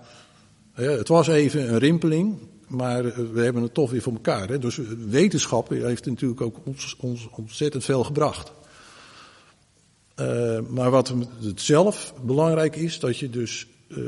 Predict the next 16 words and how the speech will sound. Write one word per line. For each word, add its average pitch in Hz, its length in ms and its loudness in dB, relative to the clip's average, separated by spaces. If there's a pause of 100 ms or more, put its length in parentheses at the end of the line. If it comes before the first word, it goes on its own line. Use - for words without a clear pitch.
(720)
de, 117 300 -4
dat 113 180 -4
moment 123 440 4
ervaren 139 580 0
hebt, 165 380 -4 (840)
dat 127 240 0
je 123 140 -2 (120)
echt 165 220 0
dacht: 127 200 -2
van, 127 180 -4
"Wat, 104 300 -6
wat 185 240 0
gaat 180 300 -4
er 139 80 2
nu 180 200 6
gebeuren?" 113 480 -2